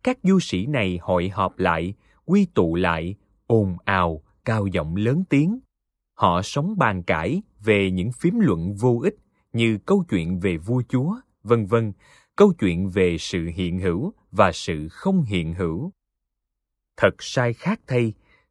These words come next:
Thế Tôn an trú các nhàn tịnh xứ, núi rừng tịch mịch, xa vắng, ít tiếng động, có gió đồng thổi, lánh xa mắt người đời,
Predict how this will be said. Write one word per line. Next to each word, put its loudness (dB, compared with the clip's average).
Thế 4
Tôn 2
an 2
trú 2
các -2
nhàn 0
tịnh -2
xứ, -2
núi 4
rừng -2
tịch 0
mịch, -4
xa 2
vắng, -2
ít 4
tiếng 2
động, 0
có 6
gió 0
đồng 0
thổi, -4
lánh 0
xa 0
mắt -6
người 0
đời, 0